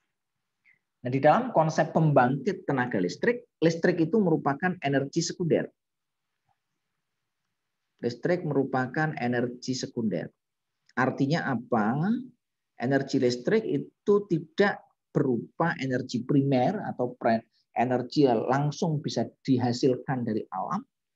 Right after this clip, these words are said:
Walaupun ada energi listrik yang bisa dihasilkan dari alam seperti petir,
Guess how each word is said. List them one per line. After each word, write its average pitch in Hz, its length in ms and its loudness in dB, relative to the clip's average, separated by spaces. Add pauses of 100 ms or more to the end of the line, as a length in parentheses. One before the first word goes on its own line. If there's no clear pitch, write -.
(540)
Walaupun 143 400 6
ada 151 320 2
energi 135 400 0
listrik 139 320 0
yang 127 240 -4
bisa 117 240 -2
dihasilkan 113 560 -2
dari 110 160 0
alam 131 320 -2
seperti - 320 -4
petir, - 320 0